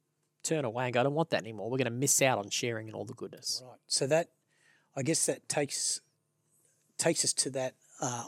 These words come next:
Speaker 2: idea of once saved, always saved.
Speaker 1: Yes, it does. It's coming back to that whole concept of
Speaker 2: Yeah.
Speaker 1: Calv-, hyper-Calvinism, once saved, always saved, and
Speaker 2: Yeah.
Speaker 1: where that leads. The book of Hebrews really puts pay to some of that once saved, always sta-, in my opinion.
Speaker 2: Yep.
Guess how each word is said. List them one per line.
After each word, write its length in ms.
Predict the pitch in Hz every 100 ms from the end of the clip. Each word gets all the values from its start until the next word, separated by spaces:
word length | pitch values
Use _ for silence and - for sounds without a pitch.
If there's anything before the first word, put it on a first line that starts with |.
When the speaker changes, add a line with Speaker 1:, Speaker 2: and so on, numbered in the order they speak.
| 135
Speaker 2:
idea 320 | 127 123 139
of 180 | 123 117
once 320 | 110 131 139
saved, 520 | - - 123 117 110
always 320 | 127 135 120 -
saved. 240 | - 180
Speaker 1:
Yes, 180 | 127 -
it 80 | 131
does. 240 | 131 -
It's 140 | 127
coming 260 | - 165 135
back 180 | 113 -
to 100 | -
that 100 | 110
whole 140 | 123
concept 420 | 120 123 - 101 113
of 80 | 131
Speaker 2:
Yeah. 120 | 123
Speaker 1:
Calv-, 220 | 123 110 -
hyper-Calvinism, 840 | - 120 110 117 117 101 101 104
once 200 | 117 107
saved, 300 | - 104 104
always 240 | 107 95
saved, 320 | - 76 73 -
and 140 | 113
Speaker 2:
Yeah. 80 | 151 131 - _ -
Speaker 1:
where 140 | 123
that 140 | 107
leads. 160 | 123 123 - - - _ -
The 100 | 156
book 300 | - 262 -
of 100 | 170
Hebrews 500 | 175 185 143 135 143
really 520 | 131 202 254 170 156 _ _ _ _ _ _ _ -
puts 240 | - -
pay 340 | - - 165 151
to 140 | -
some 180 | - 135
of 60 |
that 160 | 117 -
once 260 | 131 120 -
saved, 320 | 139 117 117
always 280 | 117 113 -
sta-, 100 | -
in 160 | 185 160
my 160 | 147
opinion. 420 | 127 143 113 101 151
Speaker 2:
Yep. 160 | 131